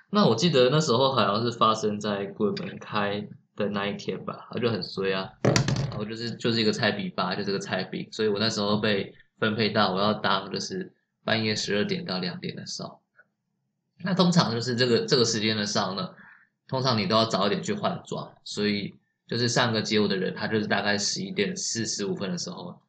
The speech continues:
就来、就是，就是来，呃，敲我这样子，对，然后我东西就弄完，然后弄完之后大概是五十五分左右是其他的哨。好，那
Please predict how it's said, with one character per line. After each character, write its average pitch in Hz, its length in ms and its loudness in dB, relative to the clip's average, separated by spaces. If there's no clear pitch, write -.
就 110 140 2
来、 90 280 -4
就 90 80 -8
是， 95 380 -8
就 107 120 -4
是 101 200 -6
来， 90 240 -2
呃， 90 200 -4
敲 98 240 -4
我 90 200 -2
这 - 100 -6
样 87 180 -6
子， - 140 -18
对， 92 320 -10
然 - 100 -14
后 95 320 -10
我 92 100 -10
东 104 180 -2
西 104 100 -8
就 101 100 -4
弄 98 240 -4
完， 92 120 -10
然 - 100 -14
后 98 300 -10
弄 98 100 -6
完 85 220 -8
之 - 120 -14
后 95 140 -10
大 95 140 -8
概 95 140 -8
是 101 200 -8
五 - 140 -8
十 - 160 -10
五 95 100 -10
分 92 180 -14
左 90 200 -14
右 92 40 -10
是 92 100 -14
其 - 140 -12
他 - 140 -14
的 90 100 -14
哨。 - 320 -10
好， - 340 -10
那 147 380 2